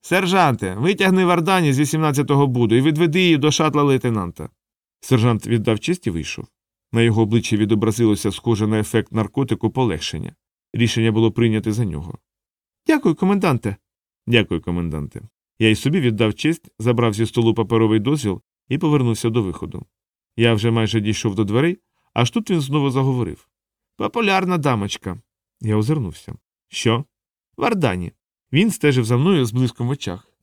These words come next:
«Ви вже не перший». «Не перший хто?» «Менш ніж три місяці тому».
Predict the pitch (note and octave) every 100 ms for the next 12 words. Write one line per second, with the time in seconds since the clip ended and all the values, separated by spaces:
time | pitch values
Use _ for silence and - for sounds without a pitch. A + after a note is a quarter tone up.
0 | _ _ _ - A#3 G3+ G#3+ G3+ D3+ F3+
1 | G#3 - F#2+ - - F#2+ - _ _ -
2 | A2+ G#2+ G#2 - B2 - E2 - _ _
3 | _ _ _ _ _ D#3+ G3+ G3+ - F3
4 | - E3 E3+ D#3+ C#3+ C3+ C3 D#3+ A#2